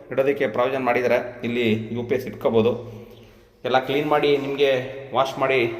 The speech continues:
ರೆಡಿ ಮಾಡಿದ್ದಾರೆ ಮನೆನ. ನೀವು ನೋಡ್ತಿರ್ಬೋದು. ಟಿ ವಿ ಕ್ಯಾಬಿನೆಟ್ಟು. ಅಂದರೆ ನನಗೆ ಸುಮಾರು ಜನ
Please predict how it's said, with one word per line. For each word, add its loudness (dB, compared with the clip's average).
ರೆಡಿ 2
ಮಾಡಿದ್ದಾರೆ 2
ಮನೆನ. 0
ನೀವು 4
ನೋಡ್ತಿರ್ಬೋದು. 4
ಟಿ 4
ವಿ 4
ಕ್ಯಾಬಿನೆಟ್ಟು. 2
ಅಂದರೆ 4
ನನಗೆ 4
ಸುಮಾರು 2
ಜನ 2